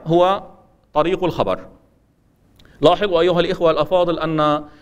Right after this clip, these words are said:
السمع في الآية الأولى وفي الآية الثانية جاء مفرداً، وهذا فيه إشارة إلى أن المراد به مفهوم الخبر، شيئًا، أن المراد به شيء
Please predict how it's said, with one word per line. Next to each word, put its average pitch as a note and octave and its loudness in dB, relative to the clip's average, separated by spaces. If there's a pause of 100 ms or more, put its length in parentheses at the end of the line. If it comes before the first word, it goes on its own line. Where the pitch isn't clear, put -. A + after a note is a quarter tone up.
(180)
السمع D3+ 0
في C#3+ -6
الآية E3 0
الأولى D3+ 2
وفي B2 2
الآية D#3+ 2
الثانية E3+ -2
جاء D#3 0
مفرداً، G#2+ -2 (640)
وهذا D3 4
فيه D3+ -6
إشارة D3+ 0
إلى C3+ -2
أن C#3 0 (460)
المراد C#3 2
به F3 -4 (560)
مفهوم F3 0
الخبر، B2 -2 (720)
شيئًا، D3 0
أن B2 0
المراد C#3 2
به D#3 -2
شيء D#3 -2